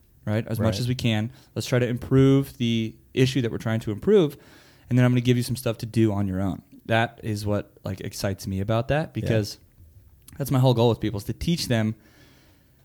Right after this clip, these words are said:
Speaker 1: over time how to do this shit on their own.
Speaker 2: Right.
Speaker 1: I mean, that's, like, literally what I want people to do, to be able to do this on their own and, and take it, run with it, and improve their lives, right? Like,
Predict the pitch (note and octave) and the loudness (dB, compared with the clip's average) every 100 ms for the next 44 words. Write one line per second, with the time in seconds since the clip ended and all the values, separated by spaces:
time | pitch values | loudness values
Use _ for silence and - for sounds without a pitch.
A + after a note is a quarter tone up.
0 | - D3+ E3+ C3 D#3 C3+ A2 C#3 - _ | 4 6 6 0 2 2 2 -2 -8 _
1 | _ _ - B2 B2+ C3+ B2+ B2 B2 C3+ | _ _ 0 2 2 0 0 2 4 2
2 | C3 - C#3 D3 D#3 C#3+ G3+ G#3+ - _ | -2 -2 0 2 2 2 2 0 -6 _
3 | _ F#2 F2 - B2 A#2 C3 C3 A#2 B2 | _ -4 -4 -4 0 2 0 0 -4 -2
4 | G#2+ A#2 C3 C#3+ A#2+ A#2+ A2 A2+ G#2+ - | 0 2 2 2 2 0 0 -2 -2 -4
5 | A#2 G#2 G#2 C3+ G2 G2+ G#2 G#2 G#2 G2 | -6 -4 0 0 0 -2 -2 -4 -8 -2
6 | G#2+ G#2+ G#2 G#2+ G#2 G2+ G#2+ G#2+ F#2+ F#2 | 0 2 0 -2 -2 -2 -2 -2 -4 -6
7 | G2 G2 F#2+ - A#2+ B2+ D3+ - - - | -8 -8 -6 -2 -2 0 -4 -6 -20 -20
8 | _ A2+ C3 C3 C#3 - A#2+ A2+ - C3+ | _ 4 4 4 0 0 0 0 -2 4
9 | D3+ C3 G2 G#2 - _ G#2+ G#2 G#2+ G2 | 6 6 4 -4 -14 _ -2 0 0 0
10 | F2+ - - _ _ - G2+ - - G#2 | -6 -12 -16 _ _ -8 -8 -8 -12 -14